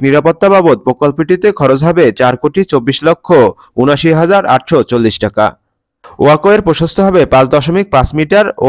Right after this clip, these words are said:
সাইক্লিং ওয়ের প্রশস্ত হবে চার দশমিক পাঁচ মিটার। মেয়র জানান, বরিশাল নগরীর খালগুলো খনন ও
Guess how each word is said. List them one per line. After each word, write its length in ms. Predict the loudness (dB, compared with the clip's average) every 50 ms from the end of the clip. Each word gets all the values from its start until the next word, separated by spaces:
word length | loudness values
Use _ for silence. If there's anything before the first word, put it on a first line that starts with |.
| 0
সাইক্লিং 440 | 0 0 -2 -2 0 0 -2 0 0 -2
ওয়ের 340 | -2 0 2 2 2 2 0 -2
প্রশস্ত 420 | -4 -4 -2 -2 -4 -4 -4 -2
হবে 280 | -2 0 0 2 2 0 0
চার 200 | 0 0 0 0 2
দশমিক 340 | 0 -2 -2 -2 -4 -4 -4 _
পাঁচ 160 | -2 -2 -2 -2
মিটার। 300 | -4 -4 -2 -2 -2 -2 -4 -8 -14 _ _ _ _ _ _ _ _ _ _ _
মেয়র 240 | 0 0 2 2 2 2
জানান, 240 | 0 0 0 -2 0
বরিশাল 320 | 2 0 2 2 0 0 0
নগরীর 280 | 0 0 2 0 0 0
খালগুলো 440 | 0 0 0 0 2 2 2 0 0
খনন 340 | 0 -2 0 0 0 0 0
ও 100 | 0 0